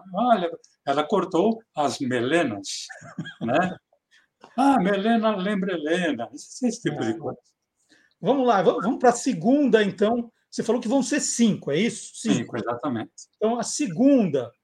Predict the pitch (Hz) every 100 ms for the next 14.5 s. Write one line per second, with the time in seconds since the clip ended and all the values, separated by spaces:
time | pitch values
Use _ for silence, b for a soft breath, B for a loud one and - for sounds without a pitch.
0 | _ _ 180 175 220 214 285 240 240 262
1 | 214 240 196 202 190 190 214 208 196 185
2 | - 196 180 226 202 196 165 151 151 196
3 | 180 131 170 143 190 214 _ _ - 165
4 | 156 180 - 170 156 147 151 165 131 131
5 | - 202 233 - _ b b b b b
6 | - 135 139 175 139 160 175 190 196 190
7 | 214 175 160 165 175 180 170 196 180 123
8 | 113 - - - 160 135 143 156 b b
9 | - 123 127 147 147 175 151 113 104 101
10 | _ _ _ _ 143 135 208 160 107 110
11 | 170 165 - 180 165 139 117 143 135 143
12 | 117 113 131 101 95 _ _ _ _ _
13 | 131 113 160 175 151 143 123 - 135 147
14 | 117 - - 143